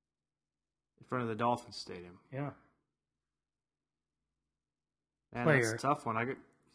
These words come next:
Speaker 2: Player, no coach, player.
Speaker 1: Right. Well, I would love to see a statue of Ricky Williams there, but I
Speaker 2: Ricky,
Speaker 1: don't
Speaker 2: Ricky would be interesting.
Speaker 1: I don't
Speaker 2: Uh,
Speaker 1: know if he, uh, that one would,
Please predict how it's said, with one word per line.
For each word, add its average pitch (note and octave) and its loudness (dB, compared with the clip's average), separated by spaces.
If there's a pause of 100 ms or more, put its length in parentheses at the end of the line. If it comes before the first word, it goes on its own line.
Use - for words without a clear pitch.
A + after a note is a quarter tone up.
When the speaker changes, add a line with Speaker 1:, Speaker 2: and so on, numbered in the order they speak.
(100)
Speaker 2:
Player, B2 4
no B2 -2
coach, A#2+ -2
player. C3+ -6 (1600)
Speaker 1:
Right. F#2+ -8 (1600)
Well, B2+ -2
I B2+ 6
would D#3+ 6
love E3 4
to G3+ -8
see B2 0
a G#2+ -2
statue A2+ -6
of G2+ -8
Ricky G#2+ -8
Williams G#2 -6
there, F2+ -16 (880)
but A2+ -2
I A#2 4
Speaker 2:
Ricky, B2 2
Speaker 1:
don't F#3+ 0 (220)
Speaker 2:
Ricky D#3 2
would G3 4
be F3+ 6
interesting. C#3 -2 (960)
Speaker 1:
I A#2 -8
don't B2 2
Speaker 2:
Uh, A#2+ 2
Speaker 1:
know A#2 0
if G#2+ -10 (240)
he, G#2 -10
uh, G2+ -10 (880)
that G#2 -6
one G2+ -10
would, F#2+ -12